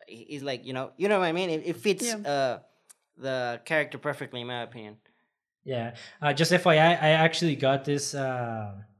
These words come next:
Speaker 3: this fun fact from the I M D B page, so it's not something I'm just inventing. <laughs> It is, it's written by someone.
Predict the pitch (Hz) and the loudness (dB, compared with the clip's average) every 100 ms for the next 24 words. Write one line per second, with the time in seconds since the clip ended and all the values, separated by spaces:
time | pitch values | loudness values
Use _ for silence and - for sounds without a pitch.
0 | _ _ _ _ - 135 - 139 131 147 | _ _ _ _ -4 -2 0 -2 2 2
1 | 147 147 131 127 120 120 120 127 131 135 | 4 0 0 -2 -2 -2 -4 -4 -4 -6
2 | 135 156 165 - 131 120 120 120 131 127 | -4 -4 -4 -6 -6 -6 -6 -6 -6 -6
3 | 131 123 127 120 - 123 113 113 160 160 | -10 -10 -10 -10 -8 -6 -6 -6 -10 -12
4 | _ _ _ _ - 196 143 147 147 147 | _ _ _ _ 0 0 2 0 0 0
5 | - - 151 143 160 160 190 - 139 139 | -4 0 0 2 2 2 0 0 -2 -4
6 | 147 | -8